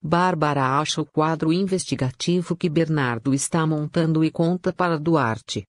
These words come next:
Ana e Cris organizam um evento para as famílias que sofreram violência doméstica.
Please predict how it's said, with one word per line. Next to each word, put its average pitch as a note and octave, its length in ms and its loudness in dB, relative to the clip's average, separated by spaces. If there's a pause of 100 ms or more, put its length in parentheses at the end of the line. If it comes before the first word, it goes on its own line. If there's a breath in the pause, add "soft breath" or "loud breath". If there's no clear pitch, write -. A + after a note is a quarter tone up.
(420)
Ana E3 320 2
e D#3+ 80 -2
Cris C#3+ 340 0
organizam E3 640 2
um C#3+ 80 0
evento D#3+ 420 -2
para C#3 220 -2
as C#3 100 -4
famílias F#3+ 520 0
que G3 140 -4
sofreram D#3+ 680 0
violência E3+ 600 0
doméstica. C#3 760 -2